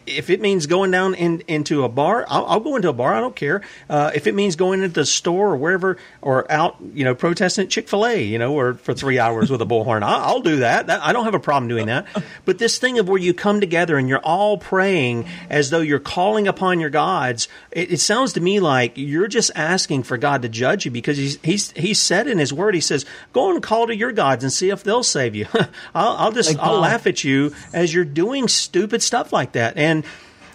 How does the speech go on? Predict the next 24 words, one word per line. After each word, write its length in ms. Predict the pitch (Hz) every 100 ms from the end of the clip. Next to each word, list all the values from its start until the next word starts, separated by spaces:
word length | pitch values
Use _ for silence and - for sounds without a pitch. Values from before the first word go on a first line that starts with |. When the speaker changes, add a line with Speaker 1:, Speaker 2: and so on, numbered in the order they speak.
| -
Speaker 1:
we've 160 | 185
often 220 | 240 269 208
said, 300 | - 185 160
you 60 |
know, 300 | 165 165 165 -
I, 140 | 143 160
I 40 |
see 200 | 147 196
that 80 | 185
you've 140 | 151 151
got 140 | 139
the 80 | 135
Second 320 | 175 156 147
Amendment 380 | 139 143 143 135
back 180 | 127 135
there 140 | 127
behind 440 | 123 113 156 160
you, 220 | 120 110 107 - - -
and 360 | 143 143 135
we're 140 | 139 143
big 220 | 170 175
proponents 540 | 190 180 180 165 143
of 100 | 123
that. 320 | 110 104 110